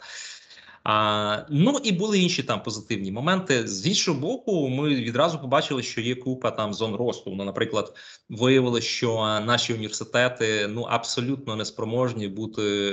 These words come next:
ну, дійсно рівноправними учасниками от таких процесів інноваційного менеджменту. Да? Тобто майже повністю відсутня аналітика власного рівня інновацій.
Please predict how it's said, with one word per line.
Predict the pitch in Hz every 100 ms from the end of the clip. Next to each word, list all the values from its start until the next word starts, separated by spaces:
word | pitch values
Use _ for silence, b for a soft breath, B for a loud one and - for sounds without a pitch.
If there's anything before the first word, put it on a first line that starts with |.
| 95 95
ну, | 92 101
дійсно | 95 107 - 101 98
рівноправними | 131 123 120 - 123 117 110 101 101
учасниками | 101 120 123 123 104 - 92 90
от | -
таких | 92 - 90
процесів | 95 92 104 104 101 98 90 B B B B _
інноваційного | 110 101 95 98 - 104 98 95 95 95 95
менеджменту. | 113 113 101 95 92 87 - 95 92
Да? | 107 139
Тобто | 104 - 98
майже | 117 110 110
повністю | - 139 131 120 -
відсутня | 101 - 120 113 107
аналітика | 101 104 113 95 107
власного | 92 98 107 107 107 98
рівня | 98 101 98
інновацій. | 95 92 92 85 -